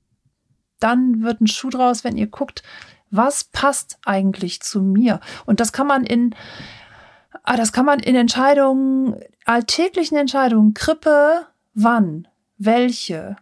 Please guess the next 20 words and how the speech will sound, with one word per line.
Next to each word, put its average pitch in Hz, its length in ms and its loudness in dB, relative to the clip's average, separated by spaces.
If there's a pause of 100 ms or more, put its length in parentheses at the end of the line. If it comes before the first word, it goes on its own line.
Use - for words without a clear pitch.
windelfrei, 294 1160 0
ja 254 340 2
oder 240 240 2
nein, 226 540 2 (200)
möchte 269 340 0
ich 285 160 -8
das? 311 500 -2 (360)
Ähm, 254 380 2 (200)
Beikost, 294 760 0 (100)
wann 269 340 2
starte 277 460 -2
ich, - 200 -8
womit 247 380 0
starte 262 480 -6
ich? 247 420 -6 (460)
Ähm, 233 360 2
was 285 400 -2
passt - 460 -4
zu - 140 -6
euch? 175 420 -6